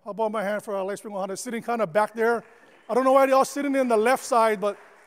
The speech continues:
that's okay. Maybe it's a football term, right? We're gonna go left side versus right side. But, uh, you know, I, I really appreciate our, our LifeSpring Ohana. We celebrate twenty-six years this September.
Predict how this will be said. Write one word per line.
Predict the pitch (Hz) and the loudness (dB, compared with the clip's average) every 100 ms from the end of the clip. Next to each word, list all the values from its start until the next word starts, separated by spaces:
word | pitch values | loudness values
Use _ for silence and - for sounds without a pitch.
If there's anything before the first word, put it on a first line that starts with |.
| _ _ _ - | _ _ _ -4
that's | 233 254 | -4 -4
okay. | 247 233 214 | -2 -2 -2
Maybe | 226 254 | -4 -4
it's | - | -4
a | 214 | -6
football | 262 196 226 202 | -6 -8 -4 -4
term, | 214 190 | -4 -6
right? | 190 | -4
We're | 175 | -6
gonna | 196 | -8
go | 196 | -6
left | 196 196 | -6 -6
side | 202 180 | -6 -6
versus | 175 214 156 | -8 -12 -8
right | 180 180 | -8 -8
side. | 180 160 143 _ _ _ _ _ - | -10 -12 -14 _ _ _ _ _ -2
But, | 196 196 | 0 2
uh, | 185 160 _ _ _ _ | 0 -2 _ _ _ _
you | 214 | -2
know, | 214 | 0
I, | 214 220 208 | 0 -4 -10
I | |
really | 202 240 262 | -10 -6 -2
appreciate | 233 233 233 254 226 214 | -2 -4 -10 -6 -4 -2
our, | 196 220 | -4 -6
our | 196 | -8
LifeSpring | 190 196 - 220 208 | -6 -6 -8 -10 -8
Ohana. | 180 160 190 190 | -8 -8 -8 -8
We | 180 185 180 _ _ _ | -10 -12 -14 _ _ _
celebrate | - 220 220 233 226 - | -4 -2 0 -2 -4 -10
twenty-six | - 220 226 - 233 - | -10 -8 -8 -14 -18 -12
years | 190 214 240 - _ _ _ _ | -10 -10 -12 -20 _ _ _ _
this | 208 - | -12 -8
September. | 220 - 214 240 240 | -8 -4 -4 -4 -6